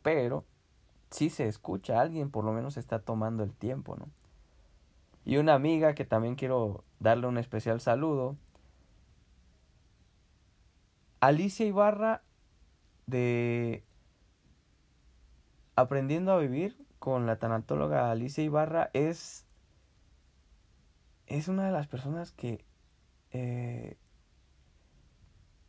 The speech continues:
admiro mucho en este momento porque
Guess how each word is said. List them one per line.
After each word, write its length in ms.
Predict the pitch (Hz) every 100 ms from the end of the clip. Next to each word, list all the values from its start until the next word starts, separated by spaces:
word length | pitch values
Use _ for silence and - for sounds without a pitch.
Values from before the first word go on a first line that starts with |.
| _ - _
admiro 400 | - 127 147 175
mucho 280 | 160 156 151
en 80 | 156
este 160 | 147 156
momento 440 | 147 139 143 147
porque 540 | 143 127 123 - 110